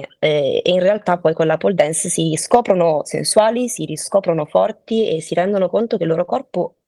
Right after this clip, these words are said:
ha una funzione e con quel corpo salgono a tre metri e trenta di altezza, si rendono conto che comunque il loro corpo vale molto di più di quello che vedono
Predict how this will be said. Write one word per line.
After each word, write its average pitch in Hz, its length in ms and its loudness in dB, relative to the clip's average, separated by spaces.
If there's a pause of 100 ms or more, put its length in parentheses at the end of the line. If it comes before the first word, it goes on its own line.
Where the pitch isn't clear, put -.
(180)
ha 214 100 0
una 240 180 2
funzione 175 800 0 (500)
e - 100 -2
con 220 140 2
quel 233 160 2
corpo 262 300 0
salgono 208 460 2
a 190 40 -2
tre 190 160 2
metri 190 220 0
e 185 80 2
trenta 185 300 2
di 175 80 0
altezza, 160 640 0 (140)
si - 140 -2
rendono 214 280 2
conto 240 220 0
che 185 80 2
comunque 190 340 -2
il 190 60 2
loro 175 140 2
corpo 190 280 0
vale 160 180 2
molto 175 320 0
di 165 100 -2
più 190 120 -2
di 185 100 -4
quello 170 220 0
che 170 100 0
vedono 170 320 0